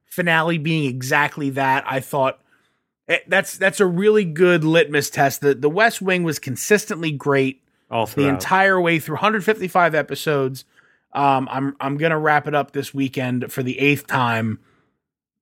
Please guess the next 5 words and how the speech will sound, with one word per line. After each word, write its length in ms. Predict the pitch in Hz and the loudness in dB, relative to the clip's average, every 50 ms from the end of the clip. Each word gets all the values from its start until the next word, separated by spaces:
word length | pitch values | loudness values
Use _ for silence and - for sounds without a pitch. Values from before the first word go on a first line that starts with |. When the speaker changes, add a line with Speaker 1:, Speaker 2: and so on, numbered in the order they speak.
| _ _ _ | _ _ _
Speaker 1:
And 340 | 160 151 147 139 135 139 - | 0 2 2 2 0 -2 -4
it, 300 | - 151 156 160 - _ - 107 - | -2 -2 -2 -2 -4 _ -14 -8 -4
again, 520 | 165 170 175 175 190 180 160 147 147 139 - _ _ _ _ - | -2 0 2 2 2 2 2 0 -2 -4 -8 _ _ _ _ -18
phenomenal 1000 | - - - 185 180 180 180 180 190 196 202 202 202 202 196 196 196 170 - _ _ _ _ _ _ _ | -6 -2 0 2 2 4 2 2 2 2 2 2 2 2 0 0 -2 -6 -10 _ _ _ _ _ _ _
finale, 800 | - - 175 170 170 165 165 170 165 165 165 160 160 156 151 147 | -10 -6 -2 2 4 4 4 4 4 4 2 2 2 0 -2 -4